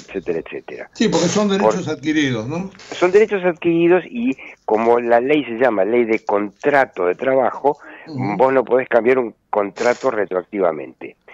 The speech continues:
Speaker 2: Claro.
Speaker 1: Pero esto no se explica. Entonces, lo que, lo que trata de explicar de alguna forma, bueno, se empezó a explicar ahora, veremos si se puede imponer, que lo que se quiere cambiar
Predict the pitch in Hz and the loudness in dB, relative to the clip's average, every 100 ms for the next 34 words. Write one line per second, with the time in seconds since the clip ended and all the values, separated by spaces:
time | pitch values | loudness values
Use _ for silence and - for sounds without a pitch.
0 | - 139 104 214 214 - 220 202 - 151 | -8 -4 -4 -4 -6 -4 0 0 -2 -6
1 | - - 208 - - - - - - - | -6 -10 -6 -6 -6 -10 -12 -20 -16 -6
2 | 127 131 139 98 90 85 92 - 104 - | -4 2 0 0 -4 -2 -4 -2 -6 -6
3 | - 101 101 92 - 87 82 _ 80 - | -14 -4 0 0 -2 -8 -8 _ -20 -20
4 | - 110 151 - - 117 - - 98 87 | -10 0 0 2 0 0 -6 -12 -12 -6
5 | 113 107 85 87 107 90 - 101 101 101 | -2 -2 -2 -4 -4 -4 -4 -4 -2 -2
6 | 107 - - - - - 82 76 - 82 | -4 -6 -20 -20 -14 -8 -6 -8 -12 -18
7 | - - 82 - - 139 - - 71 98 | -14 -12 -10 -6 0 0 0 -8 -2 0
8 | 73 98 101 76 85 - - - _ - | 2 2 2 0 -4 -8 -20 -20 _ -4
9 | 90 107 - - - - 92 87 78 95 | 0 0 -2 -8 -12 -4 0 0 0 -2
10 | 87 78 87 - - _ _ _ _ - | 0 -2 -2 -12 -20 _ _ _ _ -6
11 | 120 117 120 - 117 117 117 - 117 - | 0 0 0 -4 -4 2 2 0 -6 -4
12 | 120 - 202 190 - 110 104 98 78 82 | -8 -2 0 2 0 -4 -2 -4 -2 -2